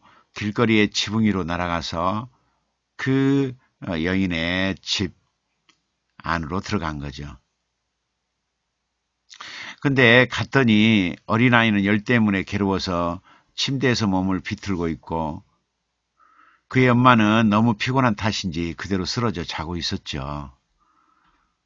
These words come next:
제비는 창문 안으로 날아 들어가서 식탁 위에 놓인 골무 옆에다가 가지고 간 루비를 떨어뜨렸죠.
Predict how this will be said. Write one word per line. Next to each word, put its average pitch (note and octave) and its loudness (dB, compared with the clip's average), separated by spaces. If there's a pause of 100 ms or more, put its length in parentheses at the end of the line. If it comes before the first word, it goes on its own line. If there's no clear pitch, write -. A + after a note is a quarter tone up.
(1300)
제비는 G#2+ 4 (380)
창문 A#2 0
안으로 F2+ -2 (100)
날아 E2+ -6
들어가서 E2+ -2 (380)
식탁 - 0
위에 B2 4
놓인 G2 2
골무 G2+ 0
옆에다가 E2+ -6 (680)
가지고 G2 -2
간 F2+ -2
루비를 E2 -4
떨어뜨렸죠. D#2+ -8